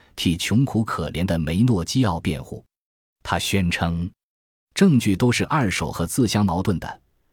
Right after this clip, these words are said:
这些证据显然表明了被告人的头脑简单和愚昧无知，他请求将被告无罪释放。这就是说，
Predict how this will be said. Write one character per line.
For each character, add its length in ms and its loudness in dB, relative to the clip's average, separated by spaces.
这 120 4
些 160 2
证 220 4
据 220 -4
显 240 -2
然 200 2
表 200 -2
明 180 -4
了 180 -4
被 220 4
告 180 2
人 100 -2
的 140 -2
头 260 -2
脑 160 2
简 280 -6
单 240 2
和 280 -2
愚 180 0
昧 160 2
无 180 -6
知， 260 0
他 140 0
请 300 -2
求 280 -4
将 260 0
被 220 0
告 200 -2
无 260 -4
罪 180 -2
释 220 -4
放。 200 -8
这 200 4
就 100 -2
是 140 -4
说， 260 0